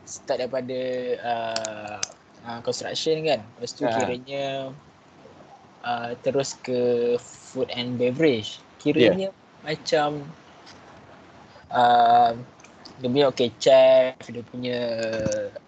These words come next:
Speaker 1: uh, menu siapa buat.
Speaker 2: Mhm.
Speaker 1: Ah, tu kiranya antara kawan-kawan ke, ke, ke, uh, orang lain, kira yang macam yang tak ada, bukan kenalan lah. Ke
Speaker 2: Okey,
Speaker 1: daripada
Speaker 2: dulu,
Speaker 1: Encik,
Speaker 2: ah,
Speaker 1: Encik Daniel sekali. Eh, terus
Speaker 2: ah,
Speaker 1: daripada
Speaker 2: okey.
Speaker 1: Encik Daniel ni.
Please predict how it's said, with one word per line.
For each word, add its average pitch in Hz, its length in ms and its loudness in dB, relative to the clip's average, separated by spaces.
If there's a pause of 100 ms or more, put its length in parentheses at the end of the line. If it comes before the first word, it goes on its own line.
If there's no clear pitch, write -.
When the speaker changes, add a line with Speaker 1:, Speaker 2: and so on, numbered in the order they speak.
(140)
Speaker 1:
uh, 107 380 -10
menu 135 420 -2
siapa 131 300 -2
buat. 131 480 0 (640)
Speaker 2:
Mhm. 117 320 -4 (280)
Speaker 1:
Ah, 117 320 -4
tu 175 160 -14
kiranya 180 480 2
antara 160 320 4
kawan-kawan 175 640 4
ke, 226 240 -6
ke, 135 160 -6 (800)
ke, 175 140 -4 (100)
uh, 127 400 0
orang 131 200 2
lain, 127 200 0
kira 127 280 -4
yang 120 360 -4 (360)
macam 120 200 0
yang 127 160 -6 (160)
tak 120 160 -2
ada, 135 80 -8
bukan - 360 -10
kenalan 143 420 0 (100)
lah. 104 100 -10 (680)
Ke - 160 -8
Speaker 2:
Okey, 120 160 6
Speaker 1:
daripada 123 240 6
Speaker 2:
dulu, 156 160 8
Speaker 1:
Encik, 175 240 8
Speaker 2:
ah, 127 80 6 (160)
Speaker 1:
Encik 107 160 -2
Daniel 135 240 -8
sekali. 123 300 -4 (180)
Eh, 131 160 -2
terus 123 240 0
Speaker 2:
ah, 107 80 6
Speaker 1:
daripada 107 160 0
Speaker 2:
okey. 104 160 0
Speaker 1:
Encik 131 240 -8
Daniel 123 240 -6
ni. 104 60 -18